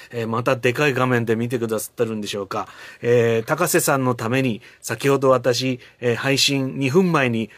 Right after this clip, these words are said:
はっと気がつきまして、えー、手芸を当たりました。ね。高瀬さんの家だと、あの、百二十インチでこれご覧になったら、私の毛穴まで全部見られちゃうんで、えー、ちょっとまだ、なんか反り残しがあるような気もしますが、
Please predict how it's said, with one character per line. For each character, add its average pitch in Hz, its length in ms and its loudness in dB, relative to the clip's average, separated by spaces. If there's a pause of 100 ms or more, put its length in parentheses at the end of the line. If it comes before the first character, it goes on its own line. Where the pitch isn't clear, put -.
は 226 120 2
っ - 120 -4
と 147 100 0
気 147 160 -2
が 135 80 2
つ - 120 -6
き 156 100 0
ま 143 100 4
し 117 80 0
て、 107 240 0 (300)
え 113 260 2
ー、 - 140 -6
手 131 80 -2
芸 151 160 4
を 151 240 6
当 113 100 0
た 113 140 -2
り - 100 0
ま 120 140 0
し - 80 -6
た。 98 180 -6 (280)
ね。 160 220 2 (320)
高 156 220 0
瀬 170 140 2
さ 147 160 0
ん 135 120 0
の 123 180 2
家 123 260 -2
だ 139 140 0
と、 139 400 4 (280)
あ 127 100 -8
の、 131 100 -4
百 139 280 -2
二 170 160 0
十 170 200 4
イ 170 60 2
ン 170 80 -2
チ 147 100 -4
で 135 100 2
こ 131 140 2
れ 135 80 2
ご 139 140 0
覧 143 100 2
に 147 60 2
な 143 60 0
っ - 20 -6
た 127 100 0
ら、 120 60 4
私 143 260 0
の 151 120 0
毛 151 160 -2
穴 156 280 2
ま 151 180 2
で 147 220 6 (220)
全 170 200 2
部 156 80 2
見 143 160 2
ら 139 120 2
れ 135 120 2
ち 131 120 0
ゃ 120 60 2
う 113 40 0
ん 110 80 -4
で、 113 240 2 (280)
え 120 400 2
ー、 117 40 -2
ち 135 80 -4
ょ 156 40 0
っ - 40 0
と 139 80 0
ま 131 120 0
だ、 131 100 0 (200)
な 135 140 -8
ん - 20 -8
か 123 80 -6
反 143 160 -2
り 147 120 0
残 151 240 0
し 156 120 -2
が 139 160 0 (340)
あ 143 160 0
る 160 100 4
よ 139 140 6
う 127 40 4
な 120 120 2
気 117 120 -8
も 131 100 -4
し 131 120 -4
ま 135 120 0
す 127 140 -2
が、 107 320 -2